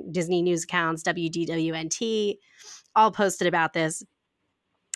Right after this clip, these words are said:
Um, and they showed kind of the artist rendering. So it's like, it's hard to tell because I've never been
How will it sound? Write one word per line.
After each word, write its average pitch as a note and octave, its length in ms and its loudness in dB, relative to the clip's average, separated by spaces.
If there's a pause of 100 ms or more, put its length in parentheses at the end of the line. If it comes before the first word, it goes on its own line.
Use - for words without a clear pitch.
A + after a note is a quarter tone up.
(120)
Um, E3 560 4
and E3+ 140 2
they E3 100 2
showed E3 380 0
kind E3+ 180 -4
of D#3 60 -4
the - 60 -6
artist D#3+ 340 -2
rendering. D#3+ 440 -4
So A3 220 2
it's G#3+ 140 0
like, B3+ 120 2
it's B3+ 140 -4
hard C#4+ 260 4
to B3 60 -10
tell F3 360 0
because G3 360 0
I've C#4 200 4
never G4 220 0
been G3+ 300 0